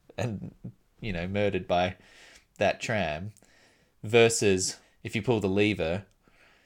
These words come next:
those five lives are saved, and, and when you're reincarnated in that,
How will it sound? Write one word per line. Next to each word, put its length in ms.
those 440
five 380
lives 340
are 40
saved, 440
and, 220
and 160
when 120
you're 280
reincarnated 800
in 100
that, 240